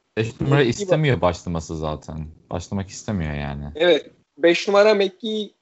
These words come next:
Speaker 2: başlayacak diyelim. O zaman Boogie bench'ten gelecek. Ama diğer taraftan, e, o zaman şey de bench'ten gelecek. E, Kuzma da bench'ten gelecek. Böyle bir bu takım nasıl başlayacak, nasıl bitirecek? E,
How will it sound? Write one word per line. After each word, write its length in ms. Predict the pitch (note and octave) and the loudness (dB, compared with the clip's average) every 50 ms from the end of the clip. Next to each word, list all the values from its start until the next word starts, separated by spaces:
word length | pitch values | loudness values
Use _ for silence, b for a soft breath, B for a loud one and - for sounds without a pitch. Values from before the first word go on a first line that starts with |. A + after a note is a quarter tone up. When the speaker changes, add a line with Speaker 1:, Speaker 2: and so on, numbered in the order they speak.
| _ _ _ _ - | _ _ _ _ -6
Speaker 2:
başlayacak 640 | E3 D#3 E3 D#3+ D#3+ - - D3 C#3 D3 C#3+ - - | 0 2 4 4 2 0 -4 -2 0 -2 -2 0 -2
diyelim. 180 | D#3+ D#3+ E3+ F3+ | -2 -2 -2 -2
O 80 | E3 | 0
zaman 260 | D#3+ F3+ F3 F3 E3+ | 0 0 0 0 0
Boogie 260 | E3 E3 E3 - F3+ D#3 | -2 -2 -2 -2 0 2
bench'ten 500 | F3 F3 F3 F3+ - - G3 G3+ G3+ G3+ | 2 2 2 0 0 0 0 0 0 0
gelecek. 380 | F#3 E3 D#3 D3 E3+ G#3 - _ _ _ _ _ _ _ _ - | 0 -2 -2 -2 -4 -4 -6 _ _ _ _ _ _ _ _ 0
Ama 160 | D#3+ F3 D#3 | 0 2 4
diğer 280 | D#3 F3 F#3+ G3 G3 | 6 8 8 6 6
taraftan, 540 | - G#3 G3+ G3+ G3+ - - A3 A#3 B3 A#3 - - | 6 4 4 4 4 4 4 4 4 2 0 -6 -6
e, 220 | D#3+ D#3+ D#3+ D#3+ D#3+ | -4 0 0 2 2
o 140 | E3 F3 | 2 2
zaman 320 | D#3+ F#3+ F#3 G3+ A3+ A#3 G#3+ | 2 2 4 4 4 2 0
şey 220 | - - G#3 G3 | 0 2 2 4
de 100 | G3 F3+ | 4 4
bench'ten 400 | C3 A#2+ A#2+ - - B2 A#2+ A2+ | 2 0 -2 -6 -8 -8 -6 -6
gelecek. 340 | G#2+ G#2 G2+ G2 G2 G2 - _ _ _ _ _ _ _ _ _ - | -8 -10 -10 -12 -14 -16 -18 _ _ _ _ _ _ _ _ _ -16
E, 40 | - A1 G1+ - - - - - _ _ _ _ _ _ _ _ _ | -14 -14 -14 -16 -18 -20 -20 -20 _ _ _ _ _ _ _ _ _
Kuzma 400 | - - G3+ F#3+ E3 G#3+ G#3 F#3+ | -2 0 0 2 4 4 6 6
da 100 | F#3 C#3+ | 6 4
bench'ten 440 | B2 A#2 A2 - - C3 C3 B2 A2+ | 2 0 -4 -6 -6 -6 -6 -6 -6
gelecek. 460 | A#2 A2+ A#2 C3 F3+ G#3+ - _ _ _ _ _ _ _ - | -6 -8 -6 -6 -6 -8 -8 _ _ _ _ _ _ _ 2
Böyle 200 | D#3+ F3+ G#3+ G#3+ | 4 4 6 4
bir 180 | G#3 A#3 G#3+ - | 4 0 0 -2
bu 80 | G3 | 0
takım 320 | F#3+ A3 G3+ - A#3+ A#3 A#3 | 0 0 2 4 4 6 6
nasıl 220 | A#3+ A#3 - A#3+ | 6 6 6 6
başlayacak, 500 | A3+ A3+ G#3+ G#3 - F#3+ F3+ G#3+ G#3 - | 6 6 6 4 0 0 0 0 2 2
nasıl 260 | G#3 G#3 G#3 - A3 | 2 2 2 0 -4
bitirecek? 520 | G#3 G#3 - G#3+ F#3+ F3 G3 A3 A3 - _ _ _ _ _ _ _ _ - | -8 -6 -4 -4 -2 0 0 0 -2 -6 _ _ _ _ _ _ _ _ -4
E, 440 | D3+ D#3 D#3 D#3 D#3 D#3 D#3 D#3 | -2 -2 0 0 0 0 0 0